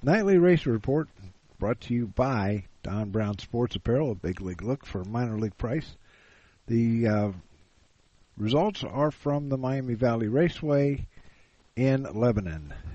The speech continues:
And, uh, E R Kim was the winner of race number one. Bradley Ferguson was the driver.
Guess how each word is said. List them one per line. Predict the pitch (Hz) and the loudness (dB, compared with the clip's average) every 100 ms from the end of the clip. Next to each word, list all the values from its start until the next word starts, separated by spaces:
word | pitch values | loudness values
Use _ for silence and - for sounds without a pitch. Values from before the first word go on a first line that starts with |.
| - _ | -14 _
And, | 92 92 92 90 | -6 -4 -4 -6
uh, | 90 80 - - - | -6 -8 -14 -20 -10
E | 113 123 | -2 0
R | 120 | 0
Kim | - 147 165 147 | 0 0 0 0
was | 123 113 | 0 -2
the | 104 | -8
winner | 104 131 123 | -6 -4 -4
of | 95 - 85 | -8 -18 -6
race | 101 127 - | -2 0 -2
number | 123 107 | -6 -6
one. | 92 127 151 | -2 -2 0
Bradley | 117 120 107 110 | 2 2 2 -4
Ferguson | - 127 127 - 120 110 | -4 -2 -2 -2 -8 -6
was | 92 87 | -6 -6
the | |
driver. | 80 95 135 156 175 | -10 -2 0 2 -2